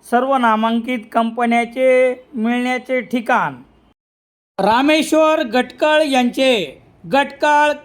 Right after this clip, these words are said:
करिअर अकॅडमी, स्पर्धा परीक्षा मार्गदर्शन केंद्र,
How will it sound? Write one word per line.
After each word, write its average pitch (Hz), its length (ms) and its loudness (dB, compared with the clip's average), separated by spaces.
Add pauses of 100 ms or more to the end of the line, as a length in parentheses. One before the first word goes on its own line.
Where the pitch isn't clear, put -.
करिअर 277 360 0
अकॅडमी, 240 920 -2 (260)
स्पर्धा 285 540 0
परीक्षा 285 580 -2
मार्गदर्शन 262 800 -4
केंद्र, 254 640 -4